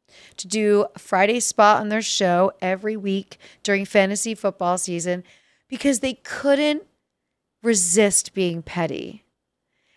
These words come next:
And they couldn't resist adding to the levels of toxic that was already surrounding the situation. These situations fine-tune me, and that's what people should realize.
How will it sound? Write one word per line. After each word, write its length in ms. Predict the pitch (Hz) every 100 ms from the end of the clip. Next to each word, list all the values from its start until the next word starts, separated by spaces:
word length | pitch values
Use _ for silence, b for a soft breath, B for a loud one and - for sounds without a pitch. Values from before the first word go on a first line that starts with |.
| _
And 160 | 226 233
they 100 | 240
couldn't 640 | - - 269 262 277 269 -
resist 960 | 202 208 185 175 165 202 175 - - - _ _ _ _
adding 640 | 220 226 226 208 165 147 - _ _ _ _ _
to 120 | - 196
the 120 | 202
levels 420 | 202 190 214 202
of 140 | 196
toxic 720 | - 180 170 - - 160 - _ _ -
that 100 | 156
was 160 | 170
already 300 | 170 160 165
surrounding 520 | 175 - 160 156 160
the 80 | 151
situation. 760 | - - - - 180 - - - _ _ _ _ _ _ _ _ - B B B B _
These 200 | 339 494
situations 720 | - 381 320 269 254 220 208
fine-tune 840 | - 214 214 202 - - 214 202
me, 260 | 175 151 - b b -
and 120 | 202
that's 180 | 240 262
what 120 | 233
people 320 | - 247 214
should 320 | 196 - 170
realize. 580 | 170 190 180 131 - -